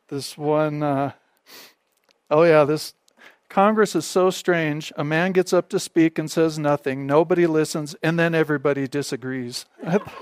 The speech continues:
I thought that was really good. Here's a Will Rogers. I wasn't gonna do this. <laughs> Here's, here's a Will Rogers. "We could certainly slow down the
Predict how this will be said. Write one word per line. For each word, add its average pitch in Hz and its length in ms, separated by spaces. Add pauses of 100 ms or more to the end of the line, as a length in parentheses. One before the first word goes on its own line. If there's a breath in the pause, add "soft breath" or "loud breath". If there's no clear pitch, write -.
(200)
I 311 80
thought 226 320
that 220 240
was 170 240
really 170 280
good. 156 220 (440 loud breath)
Here's 247 240
a 233 100
Will 185 300
Rogers. 165 760
I 175 80
wasn't 202 340
gonna 175 240
do 151 220
this. 143 340 (1000 loud breath)
<laughs> - 500
Here's, 277 280 (420 loud breath)
here's 247 260
a 233 80
Will 190 300
Rogers. 165 680
"We 180 160
could 185 180
certainly 226 500
slow 175 380
down 175 300
the 151 140